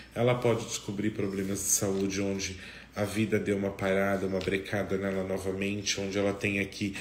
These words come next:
observar ela mesma de novo, onde tudo tenha que parar agora, tá? A espiritualidade me mostra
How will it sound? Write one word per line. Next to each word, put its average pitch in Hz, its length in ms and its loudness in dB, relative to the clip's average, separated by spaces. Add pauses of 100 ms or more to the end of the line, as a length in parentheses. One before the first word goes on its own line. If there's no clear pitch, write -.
(340)
observar 104 840 0
ela 98 220 4
mesma 98 420 -2
de 95 160 -4
novo, 101 720 2 (360)
onde 113 320 0
tudo 151 420 -4
tenha 120 320 2
que 117 80 -8
parar 107 480 2
agora, 101 640 2 (480)
tá? 101 540 -2
A 107 60 2
espiritualidade 110 1200 2
me 104 120 -2
mostra 104 800 2